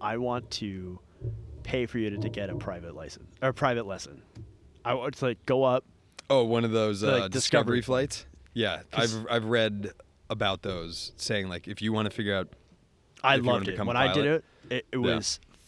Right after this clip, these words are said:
Speaker 1: fucking awesome.
Speaker 2: Yeah, that's cool. And you guys flew over your house, right?
Speaker 1: Uh, well, we weren't living in our house at the time. We, uh,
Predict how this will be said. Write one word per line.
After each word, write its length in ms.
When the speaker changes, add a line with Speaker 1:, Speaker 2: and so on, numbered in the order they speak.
Speaker 1:
fucking 300
awesome. 400
Speaker 2:
Yeah, 140
that's 160
cool. 260
And 140
you 100
guys 180
flew 240
over 180
your 240
house, 300
right? 200
Speaker 1:
Uh, 380
well, 160
we 100
weren't 160
living 200
in 80
our 100
house 240
at 60
the 60
time. 240
We, 100
uh, 20